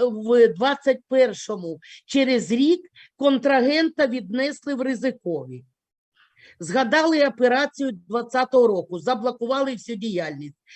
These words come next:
П'ять разів подавали. сорок шість мільйонів платіжки завірені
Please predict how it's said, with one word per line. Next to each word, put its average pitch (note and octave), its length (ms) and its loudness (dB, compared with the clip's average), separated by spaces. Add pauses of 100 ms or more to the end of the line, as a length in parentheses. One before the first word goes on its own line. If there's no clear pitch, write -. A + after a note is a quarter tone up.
(200)
П'ять D#4+ 320 2
разів A3+ 420 0
подавали. C#3+ 640 -6 (480)
сорок C#4+ 460 0
шість C4 340 -2
мільйонів C4+ 560 0
платіжки B3 640 -2
завірені C#4 680 -2